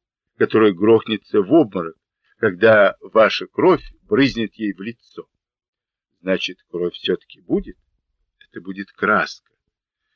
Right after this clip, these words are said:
Не проявляйте нетерпения, Сергей Леонидович». «Мы ещё не договорились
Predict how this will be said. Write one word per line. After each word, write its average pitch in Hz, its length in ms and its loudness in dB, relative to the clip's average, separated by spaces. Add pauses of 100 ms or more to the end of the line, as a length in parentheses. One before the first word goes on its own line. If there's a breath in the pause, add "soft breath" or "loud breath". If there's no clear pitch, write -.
(320)
Не 123 100 0
проявляйте 151 640 4
нетерпения, 101 920 -2
Сергей 95 340 -2
Леонидович». - 800 -14 (880)
«Мы 120 160 4
ещё 202 300 4
не 214 120 0
договорились 156 880 2